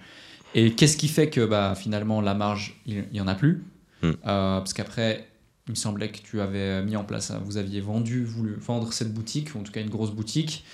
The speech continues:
Speaker 1: mais finalement, il y avait eu ces histoires avec la T V A, donc après, il va falloir
Speaker 2: Ouais, en gros, par exemple, on avait, euh, on pensait qu'on avait demandé l'acre, mais, euh,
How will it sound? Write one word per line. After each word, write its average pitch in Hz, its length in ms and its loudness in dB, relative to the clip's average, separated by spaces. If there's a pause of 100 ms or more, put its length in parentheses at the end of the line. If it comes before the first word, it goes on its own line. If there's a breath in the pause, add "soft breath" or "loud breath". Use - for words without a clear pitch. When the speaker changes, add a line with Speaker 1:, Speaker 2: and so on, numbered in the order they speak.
(260 loud breath)
Speaker 1:
mais 110 120 0
finalement, 113 320 0
il 113 40 0
y 110 40 2
avait 104 160 -2
eu 104 100 -2
ces 101 240 -4
histoires 104 220 0
avec 101 140 -2
la 101 100 0
T 113 100 0
V 107 140 2
A, 131 200 4
donc - 200 -6
après, - 220 -8
il 101 60 -4
va 98 80 -4
falloir 98 420 -6
Speaker 2:
Ouais, 107 100 12
en 101 80 10
gros, 104 160 8
par 85 160 8
exemple, 87 280 6
on 80 140 8
avait, 78 280 6
euh, 73 140 2
on 71 80 0
pensait 82 240 2
qu'on 85 120 6
avait 80 140 6
demandé 78 340 4
l'acre, 82 460 2
mais, 78 240 4
euh, 71 40 0